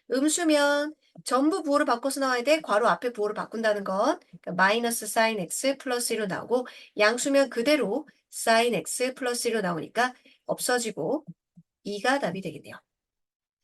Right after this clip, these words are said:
사십오 도보다 작대요. 그러면 사십오 도일 때 탄젠트가 일 되잖아요. 그리고 탄젠트도 저, 플러스죠. 그죠? 탄젠트 값도 플러스에다 플러스 일 더하니까 양수고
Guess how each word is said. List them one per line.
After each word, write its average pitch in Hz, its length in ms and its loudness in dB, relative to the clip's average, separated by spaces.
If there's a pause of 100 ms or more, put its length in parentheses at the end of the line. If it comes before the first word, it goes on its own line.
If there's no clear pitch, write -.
사십오 349 540 -2
도보다 285 460 4
작대요. 302 760 6 (1160)
그러면 262 480 4
사십오 233 680 -4
도일 311 320 0
때 226 340 2
탄젠트가 311 640 0
일 233 200 -4
되잖아요. 202 520 0 (180)
그리고 254 300 0
탄젠트도 320 600 0
저, 233 200 -4 (200)
플러스죠. 254 640 0
그죠? 233 340 0
탄젠트 185 300 -8
값도 240 380 -4 (200)
플러스에다 359 520 2
플러스 339 400 -2
일 240 240 -4
더하니까 214 580 0 (380)
양수고 220 680 -2